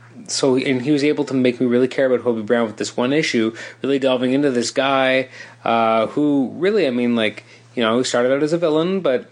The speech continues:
was never that villainous, and then it ended up becoming a hero, but he's always kind of toed that line,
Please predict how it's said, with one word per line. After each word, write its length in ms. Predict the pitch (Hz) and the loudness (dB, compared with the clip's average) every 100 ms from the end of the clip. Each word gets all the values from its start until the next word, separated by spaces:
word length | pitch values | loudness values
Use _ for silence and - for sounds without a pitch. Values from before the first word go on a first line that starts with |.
| - | -12
was 260 | 131 135 120 | -2 -2 0
never 300 | 127 120 113 | 0 2 0
that 220 | 113 107 | 0 0
villainous, 500 | 123 123 120 120 - | 0 0 0 0 -2
and 100 | 117 | -2
then 120 | 110 | -2
it 80 | 113 | -2
ended 260 | 113 117 101 | 0 -2 -4
up 100 | 95 | -8
becoming 340 | 104 113 104 | -6 -4 -4
a 40 | |
hero, 320 | 98 165 131 123 | -2 2 2 2
but 140 | 120 | 2
he's 120 | 120 | 2
always 220 | 131 131 | 2 0
kind 180 | - 120 | 0 0
of 180 | 110 - - - - - - - | -2 -4 -16 -16 -18 -18 -16 -4
toed 280 | 151 143 | 0 2
that 200 | 123 117 | 2 0
line, 520 | 151 185 151 117 123 | 0 2 2 2 0